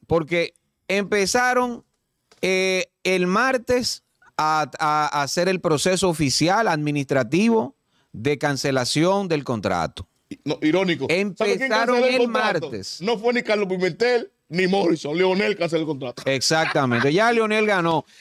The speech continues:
Speaker 1: Y
Speaker 2: Dios
Speaker 1: sigue
Speaker 2: mío.
Speaker 1: ganando con el silencio que hacen las autoridades, porque ya Milton Morrison no tiene la libra,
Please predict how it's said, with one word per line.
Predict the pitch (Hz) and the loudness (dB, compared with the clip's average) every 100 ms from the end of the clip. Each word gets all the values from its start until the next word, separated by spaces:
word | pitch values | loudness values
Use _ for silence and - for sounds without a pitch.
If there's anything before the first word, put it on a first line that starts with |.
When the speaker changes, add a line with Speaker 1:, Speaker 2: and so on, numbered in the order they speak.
| - | -8
Speaker 1:
Y | 202 208 | -2 0
Speaker 2:
Dios | 165 170 | 2 2
Speaker 1:
sigue | 247 277 | 2 2
Speaker 2:
mío. | 269 | 2
Speaker 1:
ganando | 247 240 233 196 170 170 - | 2 2 2 2 2 0 -2
con | - 190 185 | 0 0 2
el | 185 165 | 0 0
silencio | - 165 170 226 294 285 262 254 247 | 0 2 4 2 0 0 0 0 0
que | - 170 170 | -2 0 2
hacen | 202 208 208 185 | 2 0 0 0
las | 170 | 0
autoridades, | 165 147 151 135 127 127 | 0 2 2 4 2 2
porque | 143 170 143 165 - | 0 -2 0 -4 -2
ya | 120 196 | 0 0
Milton | 214 220 202 190 | 0 -2 0 0
Morrison | 185 190 175 180 | 2 2 2 2
no | 170 147 | 2 0
tiene | 170 170 160 | 0 2 2
la | 143 | 2
libra, | 135 151 156 143 120 104 85 | 2 0 2 2 2 2 -2